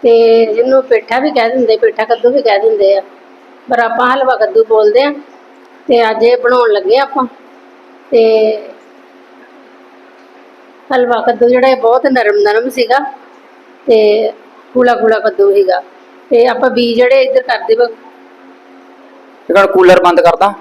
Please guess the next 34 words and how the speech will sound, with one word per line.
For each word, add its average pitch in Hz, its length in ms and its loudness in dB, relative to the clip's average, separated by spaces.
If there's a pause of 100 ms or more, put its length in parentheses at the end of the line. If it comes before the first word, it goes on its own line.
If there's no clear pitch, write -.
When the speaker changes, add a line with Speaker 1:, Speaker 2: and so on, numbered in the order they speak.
Speaker 2:
ਕੂਲਰ 156 200 2
ਦੀ 151 120 2
ਆਵਾਜ਼ 147 260 4
ਆਉਂਦੀ 139 200 -2
ਵਿੱਚ। 151 200 0
Speaker 1:
ਸਤਿ - 1400 -12
ਸ੍ਰੀ 262 220 -2
ਅਕਾਲ 247 360 -2
ਜੀ 269 80 -2
ਸਾਰਿਆਂ 247 400 -2
ਨੂੰ। 262 200 -6
Speaker 2:
ਉਹ 254 100 -4
ਦੱਸੋ, - 260 -6
ਜਿਹੜੇ 392 200 -4
ਬੀਜ - 180 0
ਗੰਢ 160 200 -2 (1800)
Speaker 1:
ਆਹ 233 160 -2
ਬੀਜ 233 280 0
ਜਿਹੜੇ 240 240 2
ਨਾ 277 140 -2
ਆਪਾਂ 294 260 -4
ਕੂਲੇ 240 280 0
ਕੂਲੇ 233 260 0
ਜਿਹੜੇ, 233 200 0
ਇਹ 269 280 0
ਹਲਵਾ 277 480 -2
ਕੱਦੂ 233 280 -2
ਜਿਹੜਾ 254 200 0
ਨਾ, 302 140 0
ਬਹੁਤ 254 320 0
ਵਧੀਆ 214 360 -2
ਕੂਲਾ 208 300 -2
ਕੂਲਾ 180 300 -4
ਸੀਗਾ। 180 280 -4